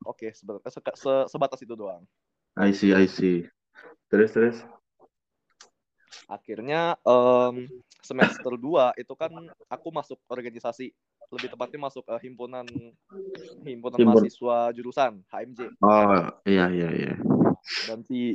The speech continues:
Speaker 1: si Doi, Doi juga masuk H M J juga, sama.
Speaker 2: Oh, kebetulan masuk bareng ya?
Speaker 1: Mm-mm, kebetulan kita masuk bareng.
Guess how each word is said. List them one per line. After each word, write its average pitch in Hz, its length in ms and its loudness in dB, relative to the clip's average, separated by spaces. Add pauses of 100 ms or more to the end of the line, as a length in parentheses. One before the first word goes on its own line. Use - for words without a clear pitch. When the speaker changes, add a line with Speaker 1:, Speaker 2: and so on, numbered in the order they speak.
Speaker 1:
si 131 160 0
Doi, 131 400 6
Doi 139 160 2
juga 131 240 -6
masuk 127 320 -8
H 120 160 -8
M 123 160 -10
J 117 80 -12
juga, 120 480 -12
sama. 101 480 -14 (600)
Speaker 2:
Oh, 180 560 10
kebetulan 156 560 8 (160)
masuk 165 320 0
bareng 156 320 4
ya? 101 120 -2 (520)
Speaker 1:
Mm-mm, 202 320 -8
kebetulan 127 400 -12
kita 143 160 -10
masuk 127 240 -12
bareng. 120 720 -10